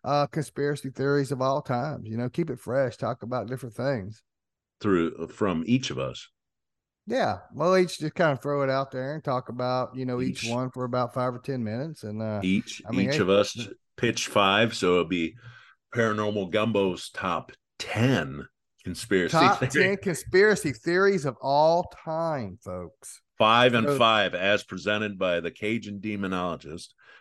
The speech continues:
Speaker 2: Jeremy Leonard, and the maniac lost in the corn,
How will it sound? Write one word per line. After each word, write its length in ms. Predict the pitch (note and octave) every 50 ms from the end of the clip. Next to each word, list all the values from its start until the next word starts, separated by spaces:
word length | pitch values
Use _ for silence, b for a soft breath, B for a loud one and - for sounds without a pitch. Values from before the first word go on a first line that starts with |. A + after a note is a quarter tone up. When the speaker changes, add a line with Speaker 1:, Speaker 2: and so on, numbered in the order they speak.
| b b
Speaker 2:
Jeremy 320 | E2+ F#2 F#2+ G2 F#2+ F2
Leonard, 400 | E2+ E2+ F2+ F#2+ F2+ E2 D#2+ D#2
and 540 | F2 - E2+ E2+ E2 D#2+ D#2+ D2+ D#2 D2+ - _ _
the 240 | - D2+ E2 D#2+ D#2+
maniac 680 | E2 E2 F2+ F2+ F#2+ G2+ G2+ F#2+ F#2+ F#2+ F#2 - -
lost 380 | - F2 F2 F#2 F#2+ F#2 - -
in 100 | G#2 F#2+
the 60 | F#2+ F2+
corn, 460 | - F#2 F#2 F2 E2 D2+ D2 D2